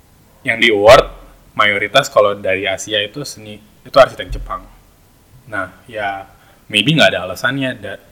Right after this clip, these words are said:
maybe, maybe my reasoning behind it is wrong. Maybe emang arsitek Jepang adalah superior dari arsitek Asia-Asia lainnya. Tapi yang,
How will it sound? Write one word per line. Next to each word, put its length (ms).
maybe, 320
maybe 240
my 240
reasoning 480
behind 320
it 80
is 160
wrong. 400
Maybe 400
emang 480
arsitek 400
Jepang 320
adalah 240
superior 560
dari 240
arsitek 360
Asia-Asia 560
lainnya. 400
Tapi 360
yang, 280